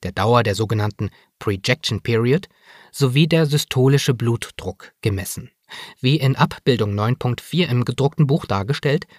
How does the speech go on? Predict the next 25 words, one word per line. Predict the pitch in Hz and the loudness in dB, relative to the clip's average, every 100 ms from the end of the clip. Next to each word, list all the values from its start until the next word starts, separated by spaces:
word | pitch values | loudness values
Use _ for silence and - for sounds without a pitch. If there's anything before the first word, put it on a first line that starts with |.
| _ - | _ -18
stieg | - - 139 196 - | -10 -4 -2 -2 -4
hypothesengemäß | - - 170 - 123 135 151 143 135 143 - - - - | -6 -2 -4 -2 0 4 4 4 4 2 -2 -16 -16 -2
die | 143 139 - | 0 0 4
Anstrengungsmobilisierung | 147 - - 120 113 101 - 107 117 120 120 135 139 170 - _ | 2 2 0 0 0 -2 -2 0 0 0 0 0 2 0 -2 _
von | _ 92 87 | _ -8 -8
der | 87 85 | -10 -6
leichten | 95 117 - 156 160 - _ | -2 -2 0 0 0 -4 _
über | 165 151 151 147 | 2 4 4 4
die | 143 | 4
mittelschwierige | 147 165 156 151 147 139 139 147 - _ | 4 2 0 2 4 4 4 2 -2 _
bis | 120 139 156 - | 0 0 0 -2
zur | - 151 | 4 4
sehr | 120 123 135 | 6 4 4
schwierigen | - 120 113 110 107 | 2 0 0 -2 -2
Aufgabe | 123 120 - 110 117 - | -2 -2 0 0 0 0
an, | 127 123 101 82 _ _ _ _ - | 2 2 0 -4 _ _ _ _ -2
um | 120 147 - _ | 0 0 -4 _
bei | 143 127 | -4 -2
der | 131 - | -4 -4
extrem | 117 - - 110 123 | -8 -8 -6 -2 0
schwierigen | - 113 117 131 143 214 | 0 0 2 4 4 4
und | 135 90 - - | 0 -4 -8 -12
damit | 87 90 - | -12 -12 -4
unlösbaren | 123 123 117 120 107 107 113 | 0 2 2 0 0 0 2
Aufgabe | 107 - 117 117 123 | -2 0 0 2 0